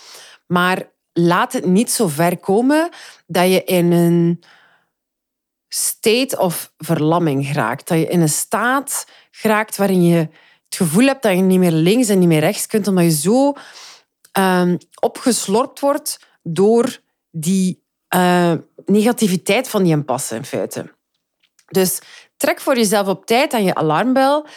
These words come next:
en zie jezelf in je grootste zijn.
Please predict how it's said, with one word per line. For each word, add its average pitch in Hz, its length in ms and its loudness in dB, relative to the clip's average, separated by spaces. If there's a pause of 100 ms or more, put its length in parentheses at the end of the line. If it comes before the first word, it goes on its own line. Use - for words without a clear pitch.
(280)
en 202 240 -2
zie 233 460 0
jezelf 175 560 0
in 175 180 -2
je 165 100 2
grootste 170 680 -2
zijn. 139 540 -4